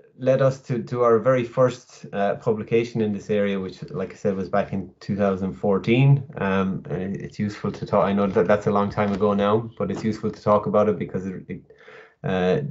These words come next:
this gives a good sense of how these nanowire type materials behave,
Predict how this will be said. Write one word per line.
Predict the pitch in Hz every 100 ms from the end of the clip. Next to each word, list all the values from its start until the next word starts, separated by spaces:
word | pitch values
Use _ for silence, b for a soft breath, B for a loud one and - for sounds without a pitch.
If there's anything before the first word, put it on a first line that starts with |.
| -
this | -
gives | - 101 98
a |
good | 87 107
sense | - 107 101 -
of | 92
how | 101 101
these | 101 95
nanowire | 101 98 98 98 95 95 90 - _ -
type | 98 95 - _ _
materials | 101 95 - 107 107 104 101 -
behave, | - 92 78 101 107 113 -